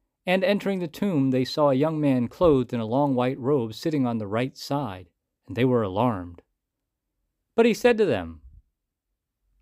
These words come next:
"Do not be alarmed. You seek Jesus of Nazareth, who was crucified. He is risen. He is not here. See the place where they laid him? But go, tell his disciples and Peter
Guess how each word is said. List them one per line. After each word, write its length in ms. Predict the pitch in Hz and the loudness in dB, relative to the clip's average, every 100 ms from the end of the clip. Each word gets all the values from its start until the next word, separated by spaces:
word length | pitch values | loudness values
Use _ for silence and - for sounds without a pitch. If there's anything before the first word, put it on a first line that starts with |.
| _ _ _ | _ _ _
"Do 120 | - 262 | 2 4
not 220 | 214 143 | 4 4
be 100 | 143 | 2
alarmed. 540 | 113 90 92 117 147 _ _ _ _ _ - | 2 0 -4 -4 -8 _ _ _ _ _ 0
You 120 | 262 | 2
seek 280 | 254 247 202 | 2 0 -2
Jesus 340 | 208 214 190 | -2 -2 -2
of 160 | 208 190 | -6 -4
Nazareth, 560 | 196 214 170 110 107 | -2 -2 -2 -4 -6
who 100 | - 151 | -4 -4
was 120 | 139 | -4
crucified. 720 | - 202 131 - 95 87 85 _ _ _ | -4 -4 -4 -8 -8 -10 -14 _ _ _
He 180 | - 254 | 2 2
is 160 | 226 | 2
risen. 420 | 233 269 156 90 - _ | 2 2 2 -4 -10 _
He 220 | - 254 | -4 0
is 120 | 240 | 0
not 220 | 226 226 202 | 0 -2 -2
here. 380 | 233 147 85 _ _ _ _ _ _ | -4 -4 -8 _ _ _ _ _ _
See 240 | - 190 185 | -2 2 4
the 80 | |
place 400 | 151 - 175 170 | 2 0 0 0
where 100 | 165 | 0
they 120 | 139 127 | 0 2
laid 240 | 143 165 | 2 0
him? 320 | 190 208 208 _ _ _ _ _ - | -4 -6 -8 _ _ _ _ _ -12
But 180 | 123 - | -6 2
go, 360 | 151 131 101 | 6 6 4
tell 240 | 92 185 185 | 0 2 2
his 120 | 139 | 0
disciples 640 | 127 - 147 131 107 90 | -4 0 0 0 -8 -10
and 260 | - 107 107 | -12 -12 -8
Peter 520 | - 240 135 82 80 | -2 0 0 -6 -12